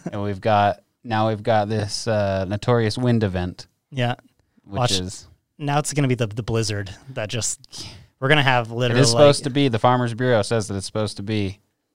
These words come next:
Speaker 2: Farmers Bureau, like the Farmers Almanac, <laughs> whatever the hell it
Speaker 1: Yeah.
Speaker 2: is. <laughs> They're saying it's supposed to be a very snowy winter, so maybe, maybe it's coming.
Speaker 1: Bring it on. W-, we're,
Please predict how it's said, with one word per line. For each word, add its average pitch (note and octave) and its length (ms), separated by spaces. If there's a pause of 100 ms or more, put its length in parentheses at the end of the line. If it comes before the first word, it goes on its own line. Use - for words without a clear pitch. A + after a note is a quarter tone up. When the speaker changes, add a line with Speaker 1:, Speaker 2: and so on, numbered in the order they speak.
Speaker 2:
Farmers F2+ 260
Bureau, F2+ 300
like F#2+ 120
the F#2 100
Farmers F#2+ 320
Almanac, G#2 420
<laughs> - 80
whatever A2 240
the G2 100
hell - 240
it B2+ 120
Speaker 1:
Yeah. D#3 920 (120)
Speaker 2:
is. B3 300
<laughs> - 20
They're D3+ 160
saying E3+ 200
it's D#3+ 100
supposed E3+ 220
to D#3 40
be D#3 80
a C#3+ 60
very C3 180
snowy C3 400
winter, A#2+ 380
so - 140
maybe, G2+ 540
maybe F#2+ 320
it's G2 160
coming. E2+ 360 (340)
Speaker 1:
Bring C3+ 200
it C3+ 80
on. A#2+ 300
W-, C3+ 340
we're, B2 360